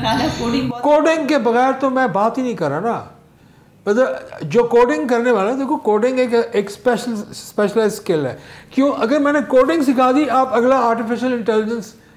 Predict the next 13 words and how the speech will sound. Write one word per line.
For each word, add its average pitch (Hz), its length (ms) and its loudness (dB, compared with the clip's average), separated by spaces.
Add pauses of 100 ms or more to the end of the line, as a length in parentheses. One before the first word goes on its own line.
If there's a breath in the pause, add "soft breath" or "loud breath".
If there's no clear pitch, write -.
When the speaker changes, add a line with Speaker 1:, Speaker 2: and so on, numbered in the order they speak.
Speaker 2:
یونٹ 214 280 2
اپنا 214 220 0
خود 220 160 -2
بنا 170 300 -4
لیں 117 140 -12
گے۔ 110 100 -20 (1120 soft breath)
یہ 190 100 2
بالکل 240 300 2
ایسے 269 200 2
جیسے 247 220 0
اے 226 200 2
بی 233 140 0
سی، 214 300 -2